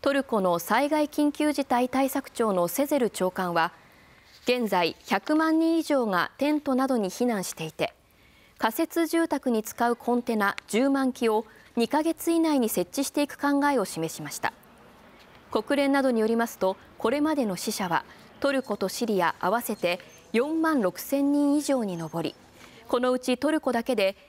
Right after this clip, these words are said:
四万一千人を超えています。ただ、行方不明者を把握しきれておらず、犠牲者はさらに増える恐れがあります。救援金募集のお知らせです。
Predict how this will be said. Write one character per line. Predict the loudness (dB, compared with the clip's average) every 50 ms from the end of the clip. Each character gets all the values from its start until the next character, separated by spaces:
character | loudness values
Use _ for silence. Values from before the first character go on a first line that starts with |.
| _ _ 0
四 | 0 0 2 2 0
万 | 2 2 2 2
一 | 0 -2
千 | -4 -2 0 2 2 4
人 | 4 4 4 2
を | 0 0 0
超 | -2 -2
え |
て | -2 -4 -8
い | -8
ま | -8 -8
す。 | -10 -12 -12 -14 -18 _ _ _ _ _ _ _ _ _ _ _ _ _ _ -20 -14 _
た | -4 0
だ、 | 0 0
行 | 0 0 0 0
方 | 0 -2 0 0
不 | 0 0
明 | 2 2 0
者 | 0 0 0
を | 0 0
把 | 0 -2 -4 -4
握 | -2 -6
し | -10 -10
き | -6 -4 -4
れ | -4 -4
て | -4 -6
お | -4 -2
ら | -2 -2 -2
ず、 | 0 -2 -2 -2 -6 -18 -20 -6
犠 | -4 -2
牲 | -2 0 0 0 0
者 | 0 -2 -2
は | -2 -2
さ | -2 -2 0
ら | 0
に | 2 0 0
増 | 0 0 0
え | 0 0
る | 0 -2
恐 | -2 -4 -4
れ | -4 -4 -4
が | -4 -6
あ |
り | -6 -6
ま | -6 -6 -6
す。 | -8 -10 -16 -20 _ _ -20 -20 _ -20 -20 -20 _ -20 _ _ _ _ _ _ _ _ _ _ _ _ _ _ _ _ _ _ -4
救 | 0 2 2 4
援 | 4 2 2 0
金 | 0 0 0 2 2
募 | 2 0
集 | -2 -2 -2 0 0 2
の | 2 0
お | -2
知 | -2 -4
ら | -6 -6
せ | -6 -4
で | -6 -6
す。 | -6 -6 -12 -16 -20